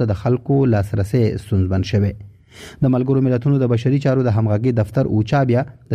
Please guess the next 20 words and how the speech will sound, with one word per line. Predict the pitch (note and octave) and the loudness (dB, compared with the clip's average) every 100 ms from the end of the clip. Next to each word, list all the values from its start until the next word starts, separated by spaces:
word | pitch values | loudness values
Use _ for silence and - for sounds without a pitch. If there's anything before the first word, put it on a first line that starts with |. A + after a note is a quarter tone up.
| A2+ | 0
تیرې | D#3+ C#3+ A#2+ | 2 2 0
زمري | G#2+ C3 F#3+ | 0 2 2
میاشتې | D#3 - B2 | 2 -2 -4
په | A#2 | -2
پیل | B2 A#2+ | 0 0
کې | A#2+ | 2
ویلي | B2 F3+ E3 | 2 2 2
و | C#3+ | 0
چې | D#3 D#3 - - | -2 -4 -14 -8
د | D3 B2+ | -2 0
افغانستان | C#3+ C#3+ E3+ E3 D#3 | 0 0 0 0 0
له | C#3+ | 0
څلور | C3+ D3+ D3+ | 0 2 2
دېرش | C#3+ - | -2 0
ولایتونو | A#2 A2 D#3+ D#3 C#3 | 2 2 2 0 0
څخه | C3+ D3 C#3+ - - | -2 -4 -4 -12 -2
پنځه | C#3 C#3+ F#3 C#3+ | 2 2 2 0
ویشت | G2 - | -4 -6
د | G2+ G2+ | -4 -2
وچکالۍ | G2+ - G#2+ | -2 0 0